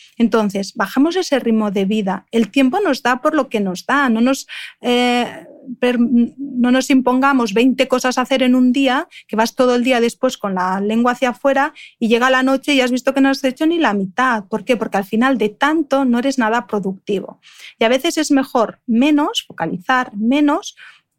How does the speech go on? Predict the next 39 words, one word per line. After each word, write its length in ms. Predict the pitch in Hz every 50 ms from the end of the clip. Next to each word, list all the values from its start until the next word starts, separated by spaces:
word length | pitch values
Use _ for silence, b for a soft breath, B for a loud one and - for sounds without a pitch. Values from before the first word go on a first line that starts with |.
| _ 254
y 200 | 269 285 262 277
eso 240 | - 247 269 - 311
te 100 | 302 -
ayuda 220 | 302 285 285 285 262
a 40 | 240
ser 160 | - 226 214
más 180 | 214 208 208
productivo. 640 | - - 190 196 208 - _ 320 320 302 285 294 285 - _ _
Ya 280 | _ 247 214 269 277 285
has 200 | 269 - - -
hecho 280 | 277 269 269 269 - 214
aquello 260 | 190 196 226 240 254
importante, 720 | 247 240 226 - - 208 208 208 - 226 233 226 - 202 202
no 220 | 208 214 214 214
lo 100 | 208 190
urgente, 560 | 180 185 - - 247 254 254 233 - 269 277
que 60 | -
es 100 | 214 -
otro 280 | 196 190 190 190 202 196
tema, 420 | - - 285 285 277 277 320 - B B B B B B
y 100 | - 240
llegas 220 | 247 247 330 381
por 160 | - - 339 320
la 120 | 311 285
noche 320 | 277 277 277 277 - 269
con 100 | - 254
la 140 | 226 196 202
sensación, 840 | - - 190 196 190 - 175 175 - - - 294 294 262 269 349 - _ _ _
¿eh? 160 | - 254 277 B B B B B B _
de 140 | - 214 220
haber, 360 | 202 208 220 240 262 262 _ _ _ _
eh, 320 | 226 214 208 196 190 196 190 _
pues 160 | 220 202 -
hecho 200 | 254 262 - 320
lo 120 | 302 - -
que 100 | 202 202
tenías 520 | 190 175 165 190 208 220 202 190 196 -
que 120 | - 202
hacer, 400 | 196 196 - 302 285 277 285 277